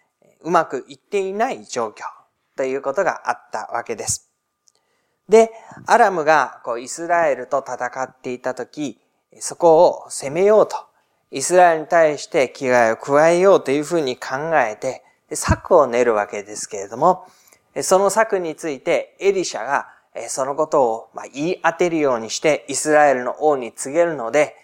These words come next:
イスラエルの王はそのことの危害を避けることができて、えー、そして、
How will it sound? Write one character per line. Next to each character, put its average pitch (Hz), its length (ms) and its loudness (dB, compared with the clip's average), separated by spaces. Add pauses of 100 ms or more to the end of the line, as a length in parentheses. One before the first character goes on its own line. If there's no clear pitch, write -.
(320)
イ 143 80 -4
ス 214 160 4
ラ 208 180 6
エ 190 40 2
ル 180 60 0
の 160 320 0
王 151 40 0
は 156 140 6
そ - 160 -6
の 165 120 -2
こ 170 140 -4
と 175 160 -2
の 175 160 -2
危 - 200 -14
害 120 240 -2
を - 260 0 (680)
避 240 220 0
け 277 120 -2
る - 200 -14
こ 127 120 -8
と 120 120 0
が 107 100 -2
で 123 160 -8
き - 80 -14
て、 - 300 -16 (340)
え - 40 -20
ー、 - 20 -20 (120)
そ 139 220 -4
し - 140 -12
て、 208 260 2